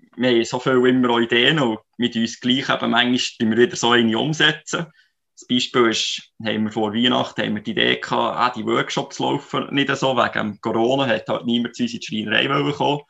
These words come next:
Dann haben wir angefangen, den Bausatz zu verschicken, haben wir den Nüssli-Spender-Bausatz verschickt.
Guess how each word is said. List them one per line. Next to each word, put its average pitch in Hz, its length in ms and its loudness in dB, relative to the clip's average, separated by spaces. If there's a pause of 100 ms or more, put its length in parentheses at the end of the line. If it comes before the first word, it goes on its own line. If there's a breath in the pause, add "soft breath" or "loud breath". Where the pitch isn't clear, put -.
(380 soft breath)
Dann 113 160 0
haben 113 100 2
wir 113 80 2
angefangen, 123 680 2 (480 soft breath)
den - 120 -6
Bausatz 127 500 2
zu - 60 -16
verschicken, 139 500 0
haben 107 120 -2
wir 107 80 -2
den - 280 -2
Nüssli-Spender-Bausatz 123 1040 -2
verschickt. - 500 -2